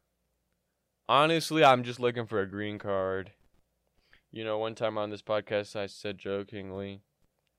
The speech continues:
"If you're eighteen to twenty-four,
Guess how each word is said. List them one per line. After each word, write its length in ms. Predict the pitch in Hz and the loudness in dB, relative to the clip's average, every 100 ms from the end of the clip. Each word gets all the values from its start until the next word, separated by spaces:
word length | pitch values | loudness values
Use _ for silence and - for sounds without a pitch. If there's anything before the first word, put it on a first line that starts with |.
| _ _ _ _ _ _ _ _ _ _ | _ _ _ _ _ _ _ _ _ _
"If 200 | 87 98 | -18 -12
you're 80 | 117 | -8
eighteen 380 | - 98 - 107 | -6 -8 -8 -12
to 80 | 98 | -12
twenty-four, 800 | - 110 101 90 - 101 95 95 | -12 -12 -10 -12 -8 -6 -6 -8